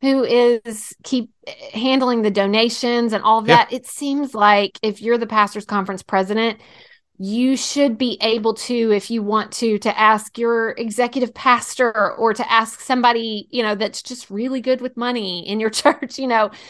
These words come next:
Speaker 1: to be able to, to do that. I, it doesn't seem like a, that's just my opinion. It doesn't seem like something that's absolutely necessary to have an election for. So Stephen Rummage, though, will be running the Pastors Conference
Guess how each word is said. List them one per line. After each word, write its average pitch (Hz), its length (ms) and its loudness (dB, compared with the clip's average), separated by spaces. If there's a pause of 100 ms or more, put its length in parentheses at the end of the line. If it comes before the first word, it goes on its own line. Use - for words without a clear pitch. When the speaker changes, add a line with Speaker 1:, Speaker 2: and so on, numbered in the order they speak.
(220)
Speaker 1:
to 254 100 0
be 269 160 2
able 247 240 6
to, 208 400 -4
to 220 100 -8
do 220 280 -4
that. 170 380 4 (120)
I, 202 160 4 (340)
it 254 200 -2
doesn't 269 360 2
seem 214 240 -2
like 180 280 -2
a, 170 360 -6 (120)
that's 233 180 0
just 214 140 -8
my 214 160 4
opinion. 175 320 -6
It - 60 -12
doesn't 233 240 2
seem 208 180 -2
like 180 160 -4
something 185 320 -6
that's 175 200 -10
absolutely 196 420 -2
necessary 180 360 -6
to 170 60 -10
have 175 140 -4
an 170 60 -10
election 165 380 -8
for. 170 220 -8
So 185 320 -2 (340)
Stephen 294 380 -2
Rummage, 262 380 2
though, 240 240 4
will 214 220 0
be 196 460 -2 (240)
running 208 300 0
the 190 80 -6
Pastors 190 340 0
Conference 185 560 -6